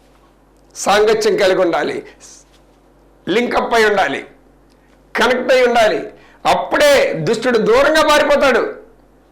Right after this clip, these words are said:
వాడు నిన్నేం చేయలేడు వాడు. ఎందుకని అంటే పరలోకం నుండి వచ్చినటువంటి దేవాది దేవుడు నీలో నివసిస్తున్నాడు. నేను కొరింథీయులు రాసిన రెండో పత్రిక ఆరో అధ్యాయము పద్దెనిమిది వాక్య ప్రకారంగాను, "నేను వారిలో నుండి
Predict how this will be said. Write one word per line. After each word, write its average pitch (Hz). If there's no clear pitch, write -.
వాడు 196
నిన్నేం 214
చేయలేడు 294
వాడు. 269
ఎందుకని 233
అంటే 226
పరలోకం 269
నుండి 285
వచ్చినటువంటి 254
దేవాది 240
దేవుడు 247
నీలో 240
నివసిస్తున్నాడు. 240
నేను 220
కొరింథీయులు 247
రాసిన 226
రెండో 220
పత్రిక 233
ఆరో 226
అధ్యాయము 233
పద్దెనిమిది 247
వాక్య 220
ప్రకారంగాను, 202
"నేను 247
వారిలో 240
నుండి 233